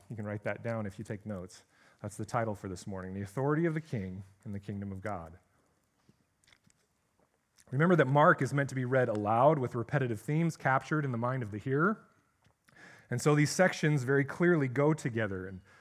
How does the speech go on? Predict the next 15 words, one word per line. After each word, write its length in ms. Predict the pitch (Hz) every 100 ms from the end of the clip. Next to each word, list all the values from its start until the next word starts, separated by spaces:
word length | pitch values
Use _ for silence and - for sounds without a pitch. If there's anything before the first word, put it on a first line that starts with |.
| - _ -
he, 80 | 117
the 200 | 104 117
hearer 380 | - 151 147 120
would 280 | 117 110 - _
hear 380 | _ - 165 165
them 320 | 123 110 104
repeated. 680 | 104 104 - 131 123 87 85 - _ _ _ _ _ _ _ _ _ _ - _ _ _ _ _ _ _ _
So 120 | -
let's 180 | 131 151
take 160 | 160 135
a 60 |
look 200 | 123 143
at 200 | 123 120
them 140 | 110 107
now, 420 | 120 113 95